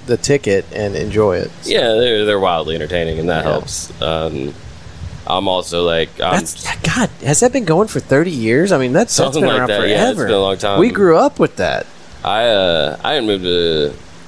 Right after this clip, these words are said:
Speaker 2: Fort Worth until probably, the first time I lived here was in two thousand nine. No, maybe two thousand ten.
Speaker 1: So you just got here.
Speaker 2: Somewhere around there. And then I left for a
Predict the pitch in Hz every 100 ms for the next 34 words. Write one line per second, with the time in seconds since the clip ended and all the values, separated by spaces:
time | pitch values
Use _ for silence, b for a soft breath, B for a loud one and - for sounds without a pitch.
0 | - 104 87 95 95 - 87 85 92 87
1 | 85 87 82 82 80 76 80 82 80 78
2 | 73 76 90 107 110 113 92 90 92 85
3 | 95 90 87 82 82 82 82 82 82 82
4 | 82 80 78 78 76 76 71 69 80 82
5 | 85 82 82 98 127 120 - - - 113
6 | 147 - 92 104 90 87 71 - - -
7 | - - - 95 107 107 - - - -
8 | 104 98 101 85 78 65 69 - 104 110
9 | 107 107 107 107 107 107 107 104 - 85
10 | 92 90 90 95 -